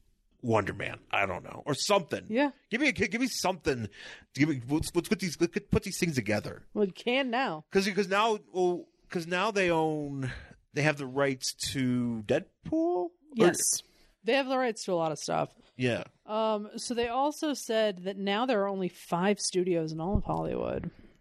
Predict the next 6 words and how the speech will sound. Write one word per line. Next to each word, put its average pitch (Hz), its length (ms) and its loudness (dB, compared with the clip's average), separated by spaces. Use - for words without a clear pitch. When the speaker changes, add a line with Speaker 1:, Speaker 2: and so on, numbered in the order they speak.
Speaker 2:
Big 175 180 4
ones. 170 480 -2
Uh, 185 760 0
big 240 220 0
movie 254 220 2
studios 214 1120 0